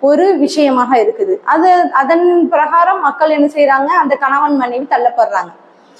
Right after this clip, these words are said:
அந்த விஷயத்துல இருந்து, அந்த விவாகரத்து அப்படிங்கிற ஒரு இதுல இருந்து நம்ம என்ன செய்யணும்? விலகி கொள்ளக்கூடியவர்களாக இருக்கணும்.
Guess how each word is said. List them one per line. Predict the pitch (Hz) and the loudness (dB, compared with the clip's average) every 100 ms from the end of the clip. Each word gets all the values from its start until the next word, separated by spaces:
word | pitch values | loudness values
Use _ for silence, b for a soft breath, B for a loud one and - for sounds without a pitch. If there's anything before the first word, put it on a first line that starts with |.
| B B | B B
அந்த | 269 339 370 | 2 2 2
விஷயத்துல | 311 285 311 302 254 | 0 2 0 0 0
இருந்து, | 247 226 233 320 | 0 2 0 0
அந்த | 247 277 294 294 277 | 0 0 2 2 0
விவாகரத்து | 269 294 302 311 311 302 370 285 | 0 0 0 0 -2 0 0 2
அப்படிங்கிற | - 285 294 269 | 0 0 2 4
ஒரு | 262 254 | 2 2
இதுல | 254 | 0
இருந்து | 240 226 320 | 0 0 0
நம்ம | 302 254 | 0 0
என்ன | 254 285 | -2 -2
செய்யணும்? | 277 226 294 330 | 0 0 0 0
விலகி | 254 294 | 2 2
கொள்ளக்கூடியவர்களாக | 302 254 233 226 202 202 190 185 | 2 0 0 -2 -4 -4 -2 0
இருக்கணும். | 262 185 185 165 | 0 -2 -8 -16